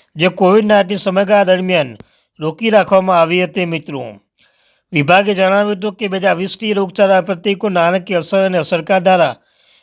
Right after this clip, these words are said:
લેવામાં આવેલા નાણાકીય કલ્યાણ પગલાંની અસર નાણાકીય વર્ષ બે-, વીસ એકવીસ પછી પણ પડી હતી, તેથી ડી એ ડી આરના બાકી ચૂકવણા અંગે શક્ય માનવામાં આવી ન હતું.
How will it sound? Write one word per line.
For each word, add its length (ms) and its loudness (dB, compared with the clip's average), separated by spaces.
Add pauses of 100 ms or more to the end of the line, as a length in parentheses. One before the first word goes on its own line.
(120)
લેવામાં 400 4
આવેલા 240 2
નાણાકીય 440 -2
કલ્યાણ 340 -2
પગલાંની 640 -4 (420)
અસર 320 2
નાણાકીય 420 0
વર્ષ 240 -2
બે-, 240 -4
વીસ 280 -6
એકવીસ 380 -4
પછી 280 -2
પણ 440 0
પડી 380 0
હતી, 500 -6 (560)
તેથી 320 2
ડી 180 0
એ 80 4
ડી 160 0
આરના 220 4
બાકી 320 0
ચૂકવણા 380 -2
અંગે 220 -6
શક્ય 320 -8
માનવામાં 460 0
આવી 180 0
ન 80 -2
હતું. 520 -2